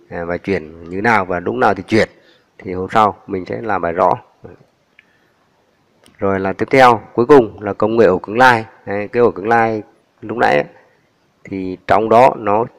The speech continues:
chứa cái công nghệ này. Đó, tức là tích hợp trên S S H D, tự động tính toán, lưu trữ và truy xuất phù hợp với ổ cứng lai, à, đã nói trên, với mục đích giúp tăng tốc độ giao tiếp với máy tính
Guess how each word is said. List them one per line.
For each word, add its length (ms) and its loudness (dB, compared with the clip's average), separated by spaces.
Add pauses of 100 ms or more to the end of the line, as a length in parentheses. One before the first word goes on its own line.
(220)
chứa 180 6
cái 120 0
công 200 4
nghệ 100 4
này. 280 2 (240)
Đó, 380 -10
tức 120 -6
là 100 0
tích 320 -4
hợp 180 2 (100)
trên 320 -4
S 180 -2 (100)
S 260 -4
H 40 -4 (100)
D, 40 6 (1300)
tự 140 0
động 220 0
tính 180 -8
toán, 260 4
lưu 160 2
trữ 220 4 (100)
và 200 -2
truy 160 -8
xuất 260 0
phù 140 -2
hợp 260 2
với 120 0
ổ 100 2
cứng 180 -10
lai, 280 4 (220)
à, 160 -10
đã 160 -10
nói 160 -6
trên, 280 -6 (500)
với 140 4
mục 120 8
đích 160 8 (1300)
giúp 240 2
tăng 160 0
tốc 260 4
độ 160 6
giao 120 0
tiếp 200 2
với 120 4
máy 60 4
tính 220 4